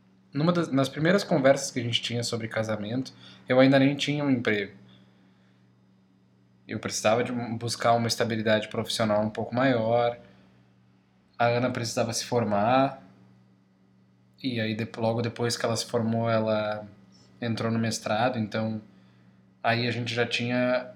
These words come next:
a compreensão de que talvez ela não, a gente não precisasse esperar ela se formar no mestrado,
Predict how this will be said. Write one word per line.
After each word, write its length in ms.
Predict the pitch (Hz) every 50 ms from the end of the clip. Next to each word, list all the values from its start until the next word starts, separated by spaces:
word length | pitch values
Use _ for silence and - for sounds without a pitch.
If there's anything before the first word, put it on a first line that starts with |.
| -
a 80 | - 117
compreensão 720 | - - 123 123 120 120 120 123 123 123 120 - - 120
de 80 | 120 -
que 80 | - -
talvez 220 | 123 120 120 127
ela 140 | 135 135 131
não, 200 | 131 127 127 -
a 60 | 123
gente 160 | 123 120 -
não 80 | 127 123
precisasse 560 | - 120 110 113 123 123 120 123 - - 131
esperar 520 | 117 - - - 127 120 113 110 113 120
ela 380 | 117 113 113 113 113 113 113 - - - - - - -
se 220 | - - - - 117
formar 400 | - - 123 117 110 110 107 110
no 80 | 123
mestrado, 640 | 127 123 117 - - - 110 107 110 123 135 143 -